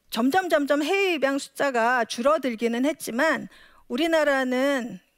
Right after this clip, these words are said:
굉장히 경제적으로 발전한 것과는 반-,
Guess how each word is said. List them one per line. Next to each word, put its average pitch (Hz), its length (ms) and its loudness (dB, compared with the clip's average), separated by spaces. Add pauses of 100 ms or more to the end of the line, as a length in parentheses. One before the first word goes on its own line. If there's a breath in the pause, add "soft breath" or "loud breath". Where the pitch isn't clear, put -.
(140)
굉장히 294 420 0
경제적으로 269 720 -2
발전한 262 640 -2
것과는 233 1080 -2
반-, 226 340 -2